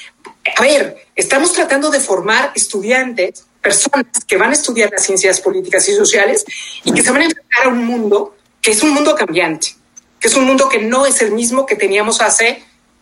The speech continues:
medio año. Entonces, tendremos que ser como muy imaginativos, muy creativos, para poder lograr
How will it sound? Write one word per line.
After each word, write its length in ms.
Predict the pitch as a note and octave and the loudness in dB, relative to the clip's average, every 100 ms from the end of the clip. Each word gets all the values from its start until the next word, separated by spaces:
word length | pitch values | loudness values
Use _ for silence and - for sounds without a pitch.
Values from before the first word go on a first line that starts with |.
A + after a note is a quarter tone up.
| - - - | -20 -20 -2
medio 300 | A#3+ G#3+ G#3 | 0 4 4
año. 280 | F#3+ E3+ E3 _ _ _ | 2 0 -6 _ _ _
Entonces, 360 | A#3 A#3 A3 - _ _ _ _ - | -4 0 0 -2 _ _ _ _ -2
tendremos 480 | G3+ F#3 F3+ G3+ | 2 2 2 0
que 100 | - | -2
ser 300 | C#4+ G#3 F#3+ | -2 -2 -4
como 300 | - A#3+ G3 - | -4 -4 -4 -2
muy 140 | G#3 | 0
imaginativos, 720 | A#3+ - C4 G3 C4+ C#4 C4+ | 0 0 0 0 0 2 2
muy 220 | G#3 F3+ - | 2 2 2
creativos, 640 | C#4+ C#4 D#4 A4 A4+ - - - - - | 2 2 2 0 -2 -6 -12 -20 -10 -2
para 320 | A3 G3+ - | 0 0 2
poder 480 | G#3 G3+ A3+ C4+ C#4 | 4 4 2 0 2
lograr 600 | C4 G3 A3+ G#3 - | 0 2 0 0 -4